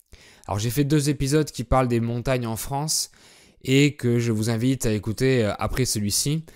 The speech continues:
un sur les Alpes et un autre sur les Pyrénées. Dans les départements où il neige en hiver,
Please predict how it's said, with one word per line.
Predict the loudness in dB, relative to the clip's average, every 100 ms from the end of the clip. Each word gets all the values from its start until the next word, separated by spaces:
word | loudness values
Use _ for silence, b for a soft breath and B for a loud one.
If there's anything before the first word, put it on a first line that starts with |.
| B -2
un | 0
sur | 2 0
les | -2 2
Alpes | 2 2 -4 -8 _
et | -6
un | -4 0
autre | 0 -2 -6
sur | -6 -6
les |
Pyrénées. | -4 -6 -6 -8 -14 _ _ _ _ _ _ B B B
Dans | -4
les | 0
départements | 2 2 2 2 2 4 2 0 -2
où | 0
il | 2 2
neige | 2 0
en | -2 -2
hiver, | -2 0 -2 -6